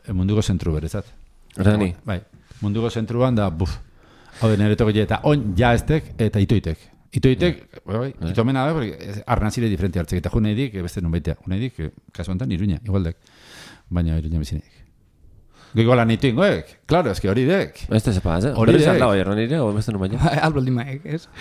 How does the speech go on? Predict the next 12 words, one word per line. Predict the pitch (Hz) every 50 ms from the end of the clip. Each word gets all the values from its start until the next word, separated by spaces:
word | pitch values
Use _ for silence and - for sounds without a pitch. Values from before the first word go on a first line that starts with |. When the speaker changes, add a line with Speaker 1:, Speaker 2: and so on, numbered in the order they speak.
| - - - - - - -
Speaker 1:
Claro, | - 110 113 131 160
baina | - 127 123 131
ez | 151 127
da | 139 127
gain | 120 117
arrasa. | 113 113 113 151 170 151 98 78 78 - - - - - -
Ai, | 156
manetxi | 156 160 - 139 135 - 160 160 156 151 143
bizi | 113 120 110 135 147 147
nahi | 135 135 139
atzea | 151 156 147 113 - 101
nun. | 101 110 113 107 90 73